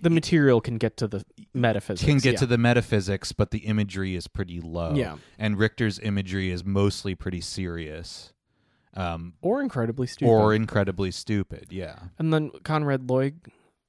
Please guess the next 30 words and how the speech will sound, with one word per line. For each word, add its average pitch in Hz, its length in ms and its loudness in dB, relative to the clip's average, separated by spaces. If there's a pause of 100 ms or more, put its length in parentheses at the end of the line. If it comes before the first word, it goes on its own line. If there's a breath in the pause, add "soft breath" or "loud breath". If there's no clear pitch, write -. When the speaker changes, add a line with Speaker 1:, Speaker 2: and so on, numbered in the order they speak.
(100)
Speaker 1:
was 143 160 -2
the 135 80 0
other 131 160 0
guy, 139 240 -4 (200)
the 120 80 -8
Speaker 2:
Who 117 60 -6
Speaker 1:
third 131 180 4
one? 131 80 4
Speaker 2:
just - 180 2
made, 110 300 2
like, 98 360 0
lowbrow 87 460 -4
pop 85 340 -8
art, 76 240 -10
basically. 80 580 -12
Speaker 1:
Of, 156 140 -4
like, 151 160 0
wallpaper, 131 560 -2
Speaker 2:
Yeah. 101 120 -6
Speaker 1:
yeah. 95 220 -6 (360)
And 156 180 2
that, 156 400 -2
but 175 140 0
that's 170 160 -4
the 160 60 -12
thing. 160 180 -2
The 127 80 -2
reason 127 300 -2
why 123 260 -2 (380)
the 120 360 -2